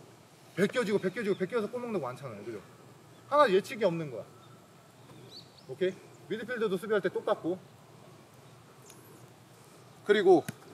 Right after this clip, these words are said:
센터 포드들, 포드들 이제 하나씩 앞으로 나가면서 센터 포드들 수비하는 거. 이 선수들이 거의 다 안 뛰어줘요. 이 선수들이 안 뛰어주면은 수비 타이밍이 안 잡혀. 센터백들도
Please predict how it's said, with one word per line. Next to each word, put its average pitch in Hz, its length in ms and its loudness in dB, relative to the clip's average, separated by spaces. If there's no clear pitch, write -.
센터 285 240 4
포드들, 190 460 0
포드들 190 420 -4
이제 147 100 -12
하나씩 208 340 -6
앞으로 135 380 -10
나가면서 147 460 -10
센터 262 260 -2
포드들 220 400 -8
수비하는 202 440 -4
거. 120 80 -12
이 208 60 -8
선수들이 233 640 -4
거의 202 180 -2
다 160 100 2
안 190 80 0
뛰어줘요. 196 300 -4
이 190 140 -4
선수들이 240 300 -2
안 175 160 2
뛰어주면은 214 640 -2
수비 285 200 -10
타이밍이 262 400 0
안 175 120 4
잡혀. 175 400 2
센터백들도 185 640 -6